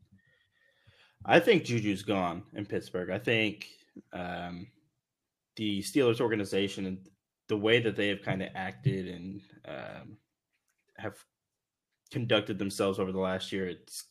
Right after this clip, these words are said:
kind of seemed, the writing's been on the wall that Juju will not be back. They don't expect him to be back. They didn't plan on him being back. They don't really want him back. They got Chase Claypool. They got Deontay Johnson. They don't really like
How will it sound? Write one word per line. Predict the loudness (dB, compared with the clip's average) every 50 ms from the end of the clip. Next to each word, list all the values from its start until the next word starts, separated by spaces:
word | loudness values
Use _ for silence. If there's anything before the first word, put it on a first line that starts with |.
| _ _ -20 -20 -20 -20 -20 -20 _ _ _ _ _ _ _
kind | 6 8 8 8 8
of | 4 2 0
seemed, | -4 -10 -8 -2 0 2 2 2 2 0 0 0
the | 4 8
writing's | 10 10 12 10 8 6 2
been | 2 4
on | 4 4 4
the | 4
wall | 4 4 6 6
that | 4 2 0
Juju | 0 0 -2 0 0 -2 -2
will | 0 0 -2
not | -2 -2 -4 -6
be | -8 -8
back. | -8 -8 -8 -10 -10 -6 -4
They | -2
don't | -2 0 -2
expect | -2 -4 -2 0 0 0 0 0
him | 0 2
to | 2
be | 2 2
back. | 2 2 4 4 4 2 0 -2
They | -4 -4
didn't | -4 -6 -6 -6
plan | -4 -2 0 0 0
on | 0 0
him | -2 -2
being | -2 -2 -2 -2 -2
back. | -4 -4 -4 -4 -4
They | -4 -2
don't | -2 0 0
really | 0 0 0 0 -2 -4 -4
want | -2 0 0 2 0
him | 0 -2
back. | -6 -8 -8 -8
They | -6 -4
got | -4 -4 -4
Chase | -2 0 -2 -2 0
Claypool. | 0 0 0 0 0 -2 -2 -2 -2
They | -2 -4
got | -4 -6 -6 -4
Deontay | -2 -2 -2 -2 -2 -2 -4 -4
Johnson. | -4 -4 -4 -4 -6 -6 -8 -8 -8 -8 -10 -12 _ _ _ _ _ _ -20 _ _ _ 0
They | 2 2
don't | 4 4 6 6 6 4 2 0
really | 0 2 4 4 2
like | 2 4 2 2 2 0 -2